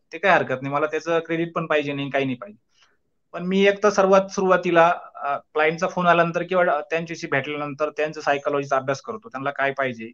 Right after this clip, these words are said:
किंवा त्यांचं mind कसं काम करतं, मी स-, अ,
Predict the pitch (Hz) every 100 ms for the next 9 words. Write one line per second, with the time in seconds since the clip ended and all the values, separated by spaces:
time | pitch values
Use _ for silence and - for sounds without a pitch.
0 | _ - 139 143 160 165 185 170 143 147
1 | 180 170 165 170 139 131 123 113 107 -
2 | _ _ _ _ 135 147 160 - 135 131
3 | 131